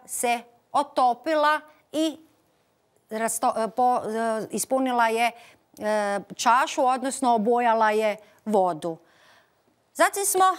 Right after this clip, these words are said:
stavili jestivo ulje i vidimo da nam je ulje na površini vode. Hoćemo li onda reći da se ulje rastopilo? Ne. Ulje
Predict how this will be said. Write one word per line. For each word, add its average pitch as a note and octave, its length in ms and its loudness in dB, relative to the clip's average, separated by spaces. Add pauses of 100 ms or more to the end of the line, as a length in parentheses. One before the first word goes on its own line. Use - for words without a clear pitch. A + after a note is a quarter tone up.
(240)
stavili D4 540 0
jestivo B3+ 680 -2
ulje F#3+ 360 -2 (1000)
i F4+ 280 -2 (100)
vidimo D#4+ 460 -2
da C#4 200 0
nam D#4 180 -2
je A#3+ 220 -4
ulje D4 520 -2 (500)
na D4 280 -2 (140)
površini B3+ 1040 -4 (640)
vode. G3 600 -6 (880)
Hoćemo E4 320 0
li D#4 80 0
onda C#4 300 0
reći A#3 300 -2
da C4 120 -2
se B3 180 -4
ulje B3 260 0
rastopilo? F#3+ 800 -2 (1080)
Ne. G3 300 -4 (1040)
Ulje B3 400 0